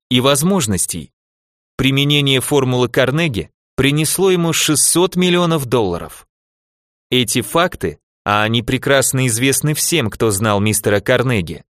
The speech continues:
показывают, что может дать вам чтение этой книги при условии, что вы знаете, чего хотите от жизни. Еще до того, как формула прошла двадцатилетние практические испытания,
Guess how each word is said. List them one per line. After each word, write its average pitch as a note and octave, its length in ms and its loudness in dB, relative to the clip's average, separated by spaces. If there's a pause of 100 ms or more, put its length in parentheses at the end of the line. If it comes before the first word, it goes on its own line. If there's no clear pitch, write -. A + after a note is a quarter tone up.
показывают, F#3 800 0
что - 260 0
может D3+ 360 0
дать D3 240 2
вам C#3+ 180 0
чтение C3 520 0
этой B2 320 0
книги A#2+ 520 -4 (440)
при C3 140 0
условии, F3 680 0 (180)
что - 300 -2
вы C3+ 140 0
знаете, C3+ 800 -2
чего A2 420 0
хотите G#2+ 580 -2
от F#2+ 100 0
жизни. E2+ 540 -6 (1120)
Еще B2 400 0
до E3 140 0
того, E3 300 2
как D3 220 -2
формула C#3 480 0
прошла C3 440 0
двадцатилетние B2 880 0
практические - 880 -2
испытания, B2+ 720 -2